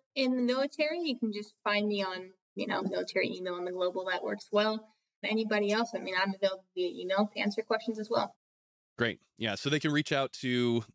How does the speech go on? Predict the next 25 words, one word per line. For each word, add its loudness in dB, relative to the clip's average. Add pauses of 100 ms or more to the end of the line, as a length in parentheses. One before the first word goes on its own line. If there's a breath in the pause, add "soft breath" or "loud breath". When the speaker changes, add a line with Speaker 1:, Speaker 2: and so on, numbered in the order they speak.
Speaker 2:
the 2
Air 4
Force -4
Officer -2
Podcast. -2 (340 soft breath)
They 2
can 0 (120)
send -4
the -2
email 2
to -6
air 0
force -2
officer 0
podcast -2
at -6
gmail -2
dot 0
com, -2
and 0
we'll 0
forward 0
that 0
on 0
to 0